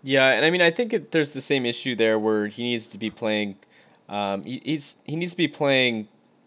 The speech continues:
kind of in more of a shooter role than he has been. They're forcing a lot of passes. I think Bjorkstrand's kind of getting to the point where he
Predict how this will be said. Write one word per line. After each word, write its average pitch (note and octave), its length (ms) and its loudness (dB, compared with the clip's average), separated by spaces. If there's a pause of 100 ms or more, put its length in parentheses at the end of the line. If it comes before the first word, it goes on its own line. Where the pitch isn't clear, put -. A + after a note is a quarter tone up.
kind D#3 140 -2
of D#3 80 0
in C3 80 0
more B2 140 2
of A2 80 0
a A2+ 40 2
shooter B2 380 -4
role G#2+ 240 0
than G#2 100 -2
he G2+ 120 -4
has G#2+ 300 -2
been. G2 260 -4
They're G#2+ 100 -4
forcing D#3+ 380 -4
a D3 40 -2
lot B2+ 120 2
of - 80 -6
passes. A2+ 680 -2 (380)
I - 20 -8
think C#3+ 220 -4
Bjorkstrand's B2+ 640 -2 (320)
kind C#3+ 200 -2
of A#2 140 -4 (680)
getting C#3+ 280 0
to D3 120 -10
the C#3 80 0
point C#3+ 360 -2
where C3 160 -2
he B2 500 -6